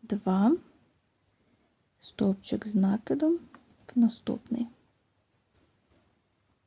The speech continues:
Два накиди відразу.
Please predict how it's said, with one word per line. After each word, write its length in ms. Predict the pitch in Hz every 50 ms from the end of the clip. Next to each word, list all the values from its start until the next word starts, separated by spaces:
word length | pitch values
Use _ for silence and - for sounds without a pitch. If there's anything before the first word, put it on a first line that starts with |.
| _ _ _ _ _ _ _ _ _ _ _ _ _ _ _ _ _ _ _ _ _ _ _ _ _ _ _ _ _ _ _ _ _ _ _ _ _ _ -
Два 520 | 240 220 226 226 226 214 208 202 202 208 -
накиди 480 | - 208 202 196 196 - 208 208 233 240
відразу. 680 | 240 247 240 262 262 262 254 262 277 - 302 320 330